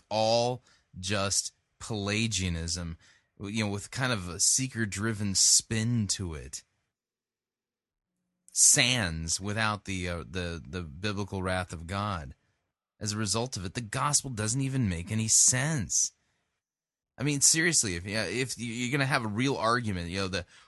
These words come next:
"Oh, well, you know, are you gonna see yourself the way God sees you? Are you gonna look in the mirror and see yourself the way God sees you?" Well, Paul, writing under the inspiration of the Holy Spirit, writes in, in Ephesians chapter two that we all by nature,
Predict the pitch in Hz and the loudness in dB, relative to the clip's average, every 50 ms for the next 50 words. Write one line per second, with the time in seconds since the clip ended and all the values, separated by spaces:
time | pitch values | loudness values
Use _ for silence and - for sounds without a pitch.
0 | _ _ - - 123 120 107 101 98 101 98 98 98 95 87 101 117 127 123 123 | _ _ -4 -4 -2 -2 -2 -4 -4 -4 -4 -4 -4 -2 -2 -2 -2 -2 0 0
1 | 104 101 - - 120 123 127 117 - 117 110 117 - 95 95 104 104 87 90 92 | 2 2 2 2 0 -2 -2 -2 -2 -4 -4 -6 -8 -6 -6 -4 -4 -4 -4 -4
2 | 101 113 113 - - 123 131 120 120 95 110 110 113 117 117 135 120 123 107 104 | -4 -2 -2 -2 -2 -2 -2 -2 -2 -2 -2 -2 -4 -4 -4 -4 -4 -4 -2 -2
3 | 104 113 123 123 113 104 - - - 117 120 127 123 113 - 123 113 - - 107 | -2 -2 -2 -2 0 0 0 0 0 -2 -2 -4 -4 -4 -4 -4 -6 -6 -6 -4
4 | 107 107 101 90 92 98 110 120 123 - - 139 135 139 135 151 160 147 139 - | -4 -2 -2 0 0 0 0 0 0 -2 0 0 -2 -2 -2 -4 -6 -6 -8 -8
5 | - - - - _ _ - - 92 127 139 139 135 - - 71 92 92 87 107 | -14 -20 -20 -20 _ _ -16 -10 -4 -2 0 0 0 -2 -8 -14 -18 -16 -14 -14
6 | 101 78 - _ _ - - 104 - - - 139 151 156 131 98 92 92 107 113 | -14 -14 -14 _ _ -20 -20 -18 -14 -6 -2 0 2 4 4 4 2 2 0 0
7 | 98 107 110 113 113 117 113 113 110 101 107 107 107 110 107 - - 104 107 107 | 2 2 4 4 4 2 2 2 2 2 2 2 2 2 0 -2 -2 -2 0 0
8 | 107 - 110 101 98 101 107 113 117 104 98 - - - 139 135 120 107 76 87 | 0 0 -2 0 0 0 0 0 2 4 4 4 4 4 2 2 2 0 0 0
9 | 104 107 117 120 117 - 110 107 107 98 90 - - - 113 104 104 - - 123 | 2 2 2 2 2 0 0 0 -2 -2 -4 -6 -4 -2 0 0 0 -2 -2 -2
10 | 120 113 110 107 104 - - 120 113 110 110 - 95 92 - - - 139 139 110 | 0 0 0 0 0 0 0 2 2 2 0 0 -4 -6 -2 0 0 0 0 0
11 | 104 65 85 113 127 131 - - 87 110 113 113 120 110 95 110 110 113 110 104 | -2 -4 -4 -4 -4 -4 -2 -2 -2 0 0 0 0 0 2 2 4 4 2 2
12 | 101 101 104 110 127 160 175 - - - 87 78 85 104 | 0 0 2 2 0 0 0 0 -2 -2 -2 -2 -4 -6